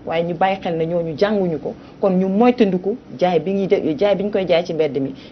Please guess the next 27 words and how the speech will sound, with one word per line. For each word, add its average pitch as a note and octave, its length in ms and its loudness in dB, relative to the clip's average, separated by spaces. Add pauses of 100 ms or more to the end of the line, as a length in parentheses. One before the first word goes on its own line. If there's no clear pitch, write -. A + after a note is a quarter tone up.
mais G3+ 160 6
ñiy B3+ 220 8
jënd A3 220 4
tam, E3+ 180 -4
ñu F3+ 120 -6
bàyyi F#3 280 0
xel E3 160 -6
ne D#3+ 80 -4
ñooñu E3+ 340 -4
jànguñu F#3 360 -2
garab, D3+ 280 -8
xamuñu D3+ 280 -6
ko, C3 100 -12 (340)
pour G3+ 120 0
bañ G3 220 2
a - 120 -4
am F#3+ 140 -4
problème, D3+ 380 -4 (280)
ñu E3+ 80 -4
moytandiku F3 580 -2
jënd F3 200 2
bi C#3+ 100 -4
ñu D#3 60 -4
koy D3 180 4
jënd C3+ 240 2
ci C3 100 -8
ñoom. A#2+ 180 -4